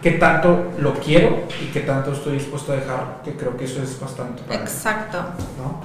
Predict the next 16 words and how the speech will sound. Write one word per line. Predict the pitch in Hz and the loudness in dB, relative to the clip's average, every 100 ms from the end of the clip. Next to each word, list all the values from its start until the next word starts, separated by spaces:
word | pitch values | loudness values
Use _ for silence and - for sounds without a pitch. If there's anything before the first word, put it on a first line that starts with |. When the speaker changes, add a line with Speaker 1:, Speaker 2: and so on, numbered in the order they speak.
| - | -6
Speaker 2:
Así | 208 220 214 | -4 -2 -4
es. | 208 - - - - - | -4 -8 -14 -16 -14 -4
Speaker 1:
Ah. | 233 - | 2 2
Speaker 2:
Entonces, | 220 214 220 - - - - - - - - - - | 2 -2 -6 -8 -14 -14 -16 -16 -16 -16 -16 -16 0
a | 233 | 4
disfrutar | 247 247 254 262 | 6 4 6 6
la | 294 | 6
vida, | 302 285 269 - - | 4 6 6 4 0
a | 214 | 0
gozar | 226 226 226 233 | 2 2 2 4
lo | 233 | 2
que | 233 | 2
haces, | 226 226 233 277 - - - | 2 2 -2 -4 -6 -10 -12
y | 220 214 | -8 -6
si | 220 | -2
no, | 208 226 262 - - | -2 2 2 2 -4